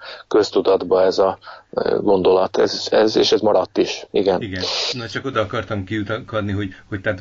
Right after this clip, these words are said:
Speaker 2: való-, valószínűleg nagyon nagy tartalékok lehetnek ebben. Éppen Kanadát említett, én Vancouverben láttam ilyen társasházi közösséget, ahol, ahol az egy, eleve egy jó hangulatot és egy nagyon jó közeget biztosít az embernek a,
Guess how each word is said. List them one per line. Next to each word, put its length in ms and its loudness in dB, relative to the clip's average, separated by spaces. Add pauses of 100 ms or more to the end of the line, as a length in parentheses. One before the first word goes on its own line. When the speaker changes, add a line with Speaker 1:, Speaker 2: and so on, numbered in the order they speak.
Speaker 2:
való-, 420 -2
valószínűleg 580 -6
nagyon 280 -6
nagy 180 -8
tartalékok 720 -6
lehetnek 480 -8
ebben. 300 -4
Éppen 380 -8
Kanadát 400 -6
említett, 340 -6
én 120 -2
Vancouverben 680 -4
láttam 380 -8
ilyen 160 -8
társasházi 800 -8 (200)
közösséget, 640 -8
ahol, 320 -4 (260)
ahol 280 -4
az 120 -4
egy, 180 -6 (460)
eleve 360 -2
egy 200 -2
jó 180 0
hangulatot 680 -4
és 140 -8
egy 140 -6
nagyon 320 -4
jó 360 -4 (360)
közeget 500 -2
biztosít 500 -6
az 80 -10
embernek 520 -6
a, 160 -4